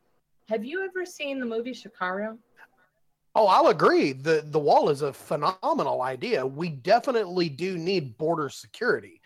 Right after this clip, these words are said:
Speaker 1: We need border
Speaker 2: Um,
Speaker 1: security, but there, I, I think maybe drones, maybe arming our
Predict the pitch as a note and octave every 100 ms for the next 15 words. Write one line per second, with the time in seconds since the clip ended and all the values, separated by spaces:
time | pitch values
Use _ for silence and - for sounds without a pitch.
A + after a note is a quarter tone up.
0 | - C#4+ E4 D#4 D3+ D3 C3+ A#3+ A3+ G3+
1 | - C4 F3+ - - D#3+ - E3+ E3 F3
2 | E3+ F#3 F3+ F#3+ F#3 F3 E3+ D3 _ _
3 | D3+ E3 A3+ D4 _ - _ F#3+ F3+ F3
4 | E3+ - F3 G#3+ B3 A3 G#3 _ _ -
5 | E3 D#3+